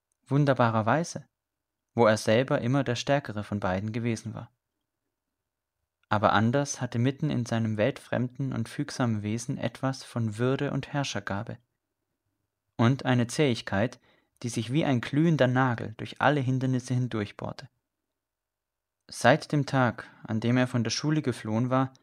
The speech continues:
hatten sie nur einige kurze Briefe gewechselt, die Martins Anteil an den Abgaben aus Askanes betrafen. Anders war peinlich gerecht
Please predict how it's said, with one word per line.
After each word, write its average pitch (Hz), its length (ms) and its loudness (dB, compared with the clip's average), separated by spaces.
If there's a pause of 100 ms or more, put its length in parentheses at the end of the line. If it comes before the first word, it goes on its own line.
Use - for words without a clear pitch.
(300)
hatten 120 260 0
sie 123 140 0
nur 135 300 4
einige 131 400 2
kurze - 360 -6
Briefe 160 340 -2
gewechselt, - 600 -8 (640)
die 107 60 0
Martins 120 440 4
Anteil 123 480 0
an 117 100 -2
den 110 120 -2
Abgaben 117 520 -2
aus 113 240 -4
Askanes 117 580 -2
betrafen. - 540 -10 (1400)
Anders 131 540 0
war 110 140 0
peinlich 127 560 0
gerecht - 580 -4